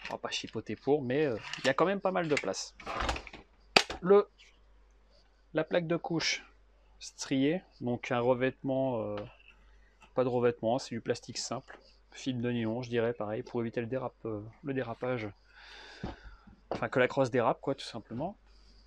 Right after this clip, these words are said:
De l'autre côté, pareil, des reproductions de soudure au tig,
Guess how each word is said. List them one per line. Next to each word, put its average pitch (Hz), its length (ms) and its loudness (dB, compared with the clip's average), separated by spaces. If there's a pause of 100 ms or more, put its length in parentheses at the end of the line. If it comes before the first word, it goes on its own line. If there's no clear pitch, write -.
(520)
De 120 160 0
l'autre 143 200 6
côté, 151 340 4
pareil, 135 420 4
des 123 260 2
reproductions 127 600 -2
de 120 80 -4
soudure 127 340 -2
au 120 80 0
tig, 135 420 -2